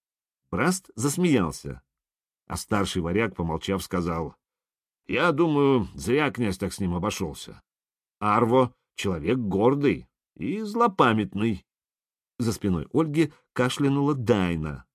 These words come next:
Она уже давно стояла рядом, держа теплый шерстяной плащ. Закутать Ольгу, когда та отойдет от костра. Заботлива Дайна, но в глазах у нее неспокойно. Кажется, у Ольги есть в холопке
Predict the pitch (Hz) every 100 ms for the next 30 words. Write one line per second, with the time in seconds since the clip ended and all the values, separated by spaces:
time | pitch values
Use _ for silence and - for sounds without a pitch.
0 | _ - 107 120 104 98 107 135 98 -
1 | 87 82 80 135 131 123 95 _ _ _
2 | 90 98 101 92 139 143 127 - 82 -
3 | 87 92 - 85 - - _ _ _ _
4 | 110 147 147 107 - 135 104 101 95 _
5 | - 101 82 65 139 156 147 _ _ 151
6 | 156 156 104 - 73 101 - 67 - _
7 | _ _ _ _ _ _ 82 87 101 185
8 | - 123 101 95 101 87 82 73 _ _
9 | _ _ - 156 165 123 135 151 165 -
10 | 135 139 131 127 - 143 - 127 71 104
11 | - _ _ _ _ _ _ _ 90 95
12 | 82 - 90 117 123 117 _ _ _ -
13 | 73 131 - - - 98 131 -